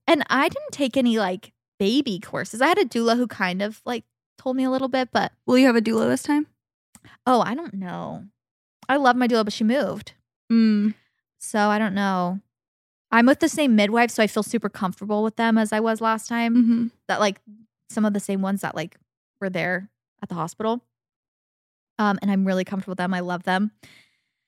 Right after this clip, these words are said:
Speaker 1: And so I don't know if I necessarily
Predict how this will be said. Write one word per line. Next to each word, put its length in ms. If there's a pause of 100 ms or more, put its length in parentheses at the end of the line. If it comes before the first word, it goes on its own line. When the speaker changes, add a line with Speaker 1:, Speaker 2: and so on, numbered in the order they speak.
(560)
Speaker 1:
And 760
so 140
I 40
don't 140
know 120
if 100
I 100
necessarily 720